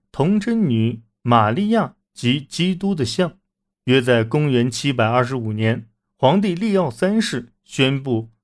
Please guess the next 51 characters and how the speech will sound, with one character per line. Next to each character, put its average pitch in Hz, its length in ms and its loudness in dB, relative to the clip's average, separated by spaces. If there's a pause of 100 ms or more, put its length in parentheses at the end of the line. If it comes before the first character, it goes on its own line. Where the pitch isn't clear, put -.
他 170 160 4
们 190 160 4
已 120 160 -2
经 139 200 -2
犯 160 260 0
了 117 100 2
十 123 280 -4
戒 156 260 0
中 165 220 -2
的 135 100 0
第 175 220 -4
二 170 180 2
戒， 117 300 -2 (380)
正 285 180 0
把 143 140 4
民 123 340 2
众 214 380 -2
带 135 220 2
向 120 340 -2 (140)
偶 123 260 4
像 156 260 0
崇 120 320 -2
拜， 170 280 0 (560)
而 190 160 4
这 208 180 0
正 247 240 0
是 - 100 -6
上 139 300 -2
帝 139 160 -4
显 117 300 0
示 113 120 -2
其 123 400 -4
愤 139 380 2
怒 123 160 0
的 117 80 -2
原 110 320 0
因。 185 240 0 (380)
人 127 120 2
们 139 300 2
很 127 260 -2
自 247 220 -4
然 135 220 0
地 156 80 0
把 110 200 0
圣 135 320 -2
像 123 320 0 (140)
作 131 160 4
为 113 160 4
替 117 340 -4
罪 117 260 0
羊， 107 340 -2